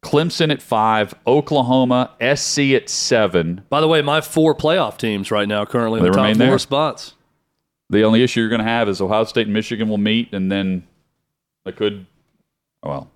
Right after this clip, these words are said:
Speaker 1: we'll see what happens.
Speaker 2: They won't meet again. The, the, they'll, one
Speaker 1: But
Speaker 2: will
Speaker 1: they'll
Speaker 2: represent
Speaker 1: meet,
Speaker 2: the
Speaker 1: and
Speaker 2: East.
Speaker 1: then the other one has a chance to get another win
Speaker 2: Yeah.
Speaker 1: in the, uh, title game. S C at seven, Oklahoma State,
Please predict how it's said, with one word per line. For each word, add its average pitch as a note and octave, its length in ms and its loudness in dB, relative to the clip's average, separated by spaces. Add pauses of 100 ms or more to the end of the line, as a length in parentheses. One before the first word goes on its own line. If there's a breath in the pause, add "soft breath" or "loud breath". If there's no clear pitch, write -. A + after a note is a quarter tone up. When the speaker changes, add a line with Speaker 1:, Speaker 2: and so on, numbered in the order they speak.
(140)
Speaker 1:
we'll G2+ 100 -2
see - 160 -2
what G2+ 120 2
happens. D2 260 -6
Speaker 2:
They C#3 80 2
won't E3 180 0
meet D#3 120 2
again. A2+ 480 -2
The, G#2+ 160 0
the, A2 200 0
they'll, A2+ 340 0
one C#3+ 340 -2
Speaker 1:
But C3+ 80 2
Speaker 2:
will C3 40 2
Speaker 1:
they'll C3+ 160 2
Speaker 2:
represent C#3 320 0
Speaker 1:
meet, C3+ 60 2
Speaker 2:
the B2+ 80 0
Speaker 1:
and B2 80 2
Speaker 2:
East. A#2+ 120 2
Speaker 1:
then A#2+ 60 4
the B2 60 4
other B2+ 100 4
one A#2 120 2
has A2 140 0
a G#2 40 -6
chance A2+ 220 -2
to A2 60 -10
get G#2+ 100 2
another G#2+ 440 2
win D#2 380 -2 (420)
Speaker 2:
Yeah. G2+ 280 -2 (920)
Speaker 1:
in F#2 180 -2
the, F2+ 220 0
uh, E2 140 0
title F#2+ 280 0
game. E2 160 -4
S A#2+ 200 0
C B2 240 -2
at A#2 100 -2
seven, B2 720 -2 (680)
Oklahoma A#2+ 520 2
State, B2 480 0